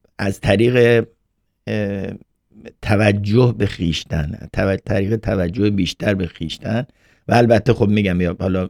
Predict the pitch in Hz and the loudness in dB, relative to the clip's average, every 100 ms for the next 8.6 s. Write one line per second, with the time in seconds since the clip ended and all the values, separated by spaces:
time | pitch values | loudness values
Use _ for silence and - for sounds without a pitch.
0 | - 95 87 87 - 95 87 92 104 107 | -6 -4 -2 -2 0 0 2 0 0 0
1 | 107 90 87 90 95 92 92 92 87 - | 0 0 -2 -4 -2 0 0 -2 -4 -4
2 | 85 - 90 95 92 92 98 104 - 110 | -6 -6 -6 -4 -4 -2 -2 -2 -2 -4
3 | 95 95 95 95 - 92 - 101 - _ | -2 -2 -2 -4 -4 -4 -4 -8 -8 _
4 | _ _ _ _ _ _ - 98 - 98 | _ _ _ _ _ _ 0 0 2 0
5 | 92 92 92 98 95 95 92 92 98 107 | 2 2 2 4 2 2 2 2 2 0
6 | 113 101 - - 98 101 92 92 92 - | -2 -6 -6 -2 0 0 0 0 -2 -8
7 | _ _ _ _ 98 92 92 - 92 87 | _ _ _ _ -8 -6 -6 -8 -10 -10
8 | 85 92 98 95 90 | -10 -4 -2 0 -4